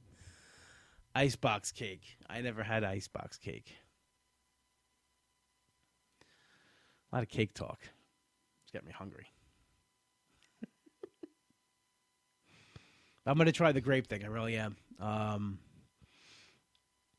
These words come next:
uh,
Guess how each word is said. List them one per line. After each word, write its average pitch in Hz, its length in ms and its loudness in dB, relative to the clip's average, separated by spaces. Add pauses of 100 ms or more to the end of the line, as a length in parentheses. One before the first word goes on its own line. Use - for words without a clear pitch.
(2250)
uh, 107 240 -2